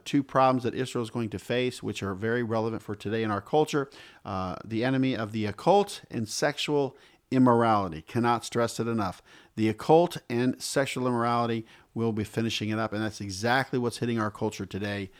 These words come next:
and we need to recognize that. So, well, God, God bless all you guys. I'm gonna let Ryan close out with a few thoughts, and, uh, many blessings to you,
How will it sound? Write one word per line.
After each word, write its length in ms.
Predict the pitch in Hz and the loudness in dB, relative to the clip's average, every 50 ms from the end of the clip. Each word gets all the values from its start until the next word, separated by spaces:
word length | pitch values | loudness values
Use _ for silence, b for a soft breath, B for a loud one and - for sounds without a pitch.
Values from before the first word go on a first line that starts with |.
| b b b b | b b b b
and 120 | 90 101 | -8 -4
we 140 | 104 113 117 | -2 -2 -2
need 140 | 113 110 - | -2 -2 -4
to 80 | - | -6
recognize 800 | 95 92 107 107 104 - 101 90 90 95 92 92 90 87 90 87 | -6 -4 -4 -4 -4 -6 -10 -8 -8 -8 -8 -8 -8 -10 -12 -12
that. 400 | 85 98 98 95 85 - - - - B B B B B | -10 -8 -6 -6 -6 -8 -10 -14 -20 B B B B B
So, 300 | B - - 107 104 - | B -8 -4 -4 -4 -4
well, 200 | - 98 107 107 | -4 -4 -6 -6
God, 320 | 104 98 117 120 143 131 120 | -4 0 2 2 2 2 4
God 200 | 160 165 190 190 | 4 4 6 6
bless 220 | 196 190 156 - | 4 2 4 4
all 140 | 170 160 160 | 4 6 6
you 100 | 156 147 | 6 4
guys. 280 | 139 151 143 143 139 143 | 4 4 4 4 2 2
I'm 60 | 143 | -2
gonna 80 | 135 | -2
let 140 | 127 - - | -2 -2 -2
Ryan 240 | - 120 127 127 127 | 0 0 2 2 0
close 320 | 123 - - 127 120 113 | -2 -2 -2 -2 0 2
out 80 | 120 117 | 0 0
with 100 | 113 107 | 0 -2
a 40 | 104 | -4
few 180 | - - 113 | -6 -6 -6
thoughts, 400 | 107 - - 107 104 107 107 - | -6 -4 -2 -2 -2 -2 -4 -6
and, 340 | - - 107 101 95 92 90 | -8 -10 -8 -8 -8 -8 -8
uh, 200 | 92 90 87 87 - | -8 -8 -8 -8 -6
many 240 | - 117 131 143 | -2 0 2 2
blessings 460 | 135 120 131 131 127 - - 120 110 - | 2 2 2 0 0 0 -4 -6 -6 -6
to 120 | - - | -6 -6
you, 360 | 110 110 110 107 107 110 107 | -4 -2 0 0 -2 -2 -6